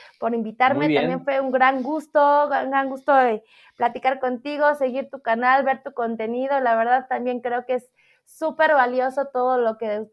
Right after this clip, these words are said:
Speaker 1: tú compartes, ¿no? Es ese trabajo de andar buscado nuevas herramientas y de compartirlo, sobre todo, es súper valioso para, para todos y todas, me incluyo, porque sí, me ha ayudado muchísimo.
Speaker 2: Muy bien, Marce, pues gracias a ti, de verdad, me da gusto escuchar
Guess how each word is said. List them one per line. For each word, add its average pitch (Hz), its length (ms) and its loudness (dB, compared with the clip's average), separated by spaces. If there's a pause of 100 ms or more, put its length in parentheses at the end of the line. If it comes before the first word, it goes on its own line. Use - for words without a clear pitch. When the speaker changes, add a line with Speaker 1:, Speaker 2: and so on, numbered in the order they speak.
Speaker 1:
tú 247 100 -6
compartes, 302 960 4
¿no? 262 140 -4
Es 294 120 -4
ese 294 200 -4
trabajo 262 460 -2
de 247 80 -2
andar 247 340 -2 (460)
buscado 269 440 0
nuevas 269 360 0
herramientas 240 680 -2
y 247 60 -6
de 226 160 -4
compartirlo, 254 840 0 (200)
sobre 233 320 -2
todo, 262 320 -2 (220)
es 240 340 -12
súper 302 400 -2
valioso 254 600 -2
para, 202 420 0 (340)
para 226 300 0
todos 254 260 -2
y 226 100 -12
todas, 254 320 -2
me 208 80 -10
incluyo, 247 540 -2
porque 208 260 -10
sí, 240 360 -8
me 233 120 -6
ha 233 60 -4
ayudado 240 420 -4
muchísimo. 208 600 -16 (1000)
Speaker 2:
Muy 135 200 -6
bien, 143 180 0
Marce, 156 300 -4
pues 120 200 -12
gracias 151 400 0
a 143 140 -6
ti, 139 140 -6
de 139 100 0
verdad, 123 340 2
me 123 80 -4
da 123 120 0
gusto 135 240 -6
escuchar 127 640 -2